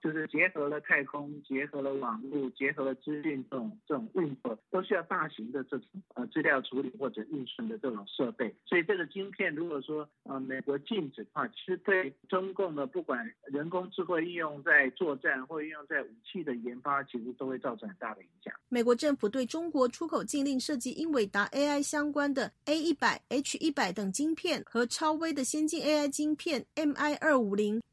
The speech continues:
Speaker 2: 中国知名大学和国有研究机构长期就依赖美国运算晶片作为其A I技术提供动力。沈明世认为，英伟达和超微两家公司生产的先进晶片，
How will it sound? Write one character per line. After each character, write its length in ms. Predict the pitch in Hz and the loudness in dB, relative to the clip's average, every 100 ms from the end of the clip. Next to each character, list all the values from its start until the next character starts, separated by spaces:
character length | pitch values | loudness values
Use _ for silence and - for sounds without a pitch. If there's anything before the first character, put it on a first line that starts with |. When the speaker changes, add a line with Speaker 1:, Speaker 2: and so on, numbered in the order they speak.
| - | -4
Speaker 2:
中 160 | 392 | 0
国 120 | 359 | 2
知 120 | 294 320 | 2 4
名 160 | 285 | 4
大 180 | 277 294 | 6 4
学 140 | 247 | 4
和 140 | 233 233 | 0 0
国 160 | 247 | 0
有 140 | 302 254 | 2 4
研 180 | 214 214 | 4 2
究 140 | 330 | 2
机 160 | 277 285 | 0 0
构 220 | 302 226 | 2 0
长 240 | - 214 | 0 -2
期 120 | 226 | -2
就 140 | 226 247 | -2 0
依 180 | 269 285 | 2 2
赖 140 | 269 | 2
美 160 | 226 202 | 0 0
国 140 | 214 | 2
运 200 | 269 302 | 2 2
算 280 | 285 330 277 | 2 2 0
晶 240 | - 311 | 0 0
片 300 | 311 359 269 - - | 0 0 -2 -4 0
作 120 | 294 | 6
为 120 | 233 | 6
其 200 | 226 240 | 4 0
A 180 | - 302 | 2 4
I 140 | 302 | 4
技 200 | 294 311 | 4 2
术 200 | 277 285 | 2 -2
提 180 | 220 208 | -4 -4
供 240 | 254 277 | 0 2
动 240 | 277 285 254 | 2 2 2
力。 240 | 277 185 - _ | 2 0 -4 _
沈 180 | - 233 | -4 2
明 120 | 240 | 2
世 160 | 247 277 | 2 2
认 140 | 269 | 4
为， 180 | 226 214 | 4 2
英 140 | - 359 | 0 2
伟 120 | 330 | 4
达 200 | 202 208 | 4 2
和 140 | 214 226 | 0 -2
超 280 | - - 302 | -2 -2 0
微 200 | 320 311 | 0 0
两 180 | 196 | -2
家 140 | 196 240 | 0 0
公 200 | 277 277 | 2 2
司 160 | - | 0
生 240 | 285 339 349 | -2 -2 -4
产 220 | - 185 | -4 -4
的 80 | - | -2
先 200 | - 311 | 0 2
进 180 | 330 285 | 4 4
晶 200 | 311 311 | 4 2
片， 280 | - 233 | 2 0